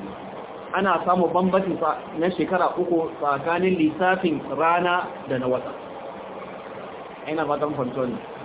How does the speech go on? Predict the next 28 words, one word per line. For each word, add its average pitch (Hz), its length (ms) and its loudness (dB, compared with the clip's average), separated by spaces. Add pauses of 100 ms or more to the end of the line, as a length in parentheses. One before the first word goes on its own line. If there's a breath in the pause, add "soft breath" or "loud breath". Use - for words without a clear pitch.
(320)
Saboda 180 240 4
haka, 175 240 0
idan 175 180 0
an 208 100 2
yi 214 80 2
shekara 196 360 2
dari 175 280 4
uku, 196 360 2 (880)
shek-, 156 280 0
shekara 180 380 2
dari 185 360 4
a 156 100 2
lissafin 185 540 4
rana, 196 420 4 (500)
a 135 80 0
lokacin 190 400 2
da 170 100 4 (100)
za 185 120 4
a 160 100 0
samu 160 320 2
shekara 160 440 2 (420)
dari 156 260 2 (100)
uku 156 300 2
da 139 120 2
uku, 160 300 0 (840)
da 135 140 0
shekara 165 300 0
uku 156 240 2